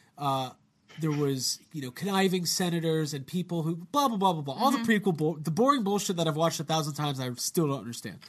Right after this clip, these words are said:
Speaker 1: So what this movie <laughs> did, it, big Star Wars fans over here.
Speaker 2: Hey.
Speaker 1: So what's the prequel is about? Boring bullshit. Uh,
Speaker 2: <laughs>
Speaker 1: Palpatine and his dumb face.
Speaker 2: Mm-hmm.
Speaker 1: It's even dumber <laughs> once he becomes the Emperor.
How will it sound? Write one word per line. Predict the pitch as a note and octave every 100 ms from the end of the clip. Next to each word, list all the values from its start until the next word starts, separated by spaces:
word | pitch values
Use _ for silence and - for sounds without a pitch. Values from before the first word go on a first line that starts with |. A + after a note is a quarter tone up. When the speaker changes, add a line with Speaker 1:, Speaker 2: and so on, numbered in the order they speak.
| - - -
Speaker 1:
So | - A3 F3+ - _ _ _ _
what | F3 G#3 E3
this | D4+ D#4+
movie | D#4+ A3+ E3+
<laughs> |
did, | - - C3+ C3+ - E3+ - F3 -
it, | G3 A3 - F3+ G#3 - _ _ _ -
big | A#3
Star | G#3+ - F3
Wars | F3 D3
fans | - B2+ A#2 A#2
over | A2+
here. | A2+
Speaker 2:
Hey. | A2+ G#3 A3+ E3+
Speaker 1:
So | A#3
what's | C#4
the | C#4
prequel | B3 A#3+ G#3
is | D3+
about? | D3 A#2 B2+
Boring | F#3 G#3+ B3 B3+
bullshit. | F#3 F3 F3 E3+ - - _ _ _ -
Uh, | F3 E3 D3+ C#3+ E3+ F3 D#3
Speaker 2:
<laughs> | E3+ - -
Speaker 1:
Palpatine | A#3 A#3+ F#3 - A#2+ G#2 G#2 _ -
and | C3+
his | B2 B2+ A#2+ -
dumb | F3+ E3+ E3
face. | - D3 A2+ G#2+ - - _ _ -
Speaker 2:
Mm-hmm. | F3 D#3 C3+ - _ -
Speaker 1:
It's | C#3+ -
even | F3 D#3
dumber | C3 D#3+ D#3 D#3
<laughs> |
once | C#3 B2
he | E3+
becomes | D#3+ E3 C3+
the | C3
Emperor. | B2 A#2 G2